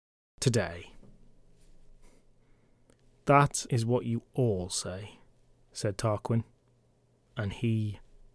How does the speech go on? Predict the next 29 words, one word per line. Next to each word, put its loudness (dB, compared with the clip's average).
charged. 0
And 8
Lancelot, 8
for 4
his 8
part, 4
charged 0
right 0
back -4
at -4
him. -6
Spears 10
were 8
lowered, 8
and 2
both 12
men 8
hit 4
their 6
targets, 4
dehorsing 12
them 6
both. -6
And 8
Tarquin 10
and 8
Lancelot 6
jumped 8
up, 4